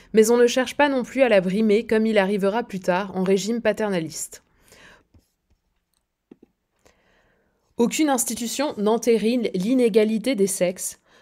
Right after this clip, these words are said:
aussi bien n'y a-t-il pas d'institution, pas de propriété, pas d'héritage, pas de droit. La religion est neutre, on adore quelques totems asexués.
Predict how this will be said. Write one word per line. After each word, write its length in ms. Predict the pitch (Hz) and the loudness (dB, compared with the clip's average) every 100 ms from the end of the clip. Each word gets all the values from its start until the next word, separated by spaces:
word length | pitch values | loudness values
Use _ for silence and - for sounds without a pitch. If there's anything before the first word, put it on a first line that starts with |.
| _ | _
aussi 340 | - 233 - 269 | -2 0 0 -2
bien 300 | 202 233 285 | 0 0 2
n'y 100 | 240 | 0
a-t-il 320 | 220 - 190 | 0 -2 -2
pas 220 | 214 240 | 0 0
d'institution, 880 | 190 190 - 214 185 185 - 170 185 - _ _ - | 2 0 0 -6 -8 -8 -6 -6 -8 -14 _ _ 2
pas 140 | 247 | 4
de 80 | 240 | 4
propriété, 800 | 240 247 - 208 208 208 185 196 _ | 2 0 0 -2 -2 0 -2 -4 _
pas 100 | 247 | 0
d'héritage, 680 | 233 208 208 185 185 214 - - | 4 2 2 0 0 0 -6 -2
pas 120 | 240 | -2
de 120 | 208 | 0
droit. 500 | 185 175 160 - _ _ _ _ _ _ - | -2 0 -2 -2 _ _ _ _ _ _ 2
La 120 | 190 | 4
religion 480 | 208 226 233 247 277 | 6 4 2 0 2
est 100 | 214 | 2
neutre, 460 | 185 180 - - _ _ _ _ | 2 0 -4 -16 _ _ _ _
on 140 | 196 202 | 0 4
adore 400 | 202 202 240 - | 4 4 2 0
quelques 340 | 233 208 208 | -2 -2 -2
totems 400 | 180 175 180 190 - | -2 0 0 0 -4
asexués. 680 | 214 226 220 - 160 156 | -4 -4 -6 -6 -8 -10